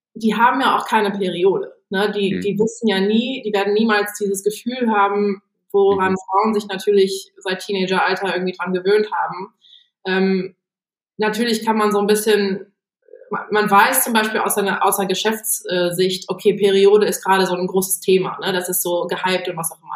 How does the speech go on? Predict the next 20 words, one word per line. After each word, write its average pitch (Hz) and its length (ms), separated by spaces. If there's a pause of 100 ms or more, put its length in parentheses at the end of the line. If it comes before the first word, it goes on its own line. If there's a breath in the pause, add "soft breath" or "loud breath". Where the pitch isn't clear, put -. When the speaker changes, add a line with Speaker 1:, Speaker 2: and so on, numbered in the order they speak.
Speaker 1:
Da - 120
kann 196 100
man 180 140
das - 180
Speaker 2:
Mhm. - 80
Speaker 1:
aus 202 140
der 185 300
Sicht - 140
sehen. 170 200
Aber 170 200
dieser 175 360
Pain, 220 320
den 170 140
die 170 160
Frauen 185 280
wirklich 180 400
spüren, - 480 (380 loud breath)
das - 120
kann 220 160
Speaker 2:
Mhm. - 20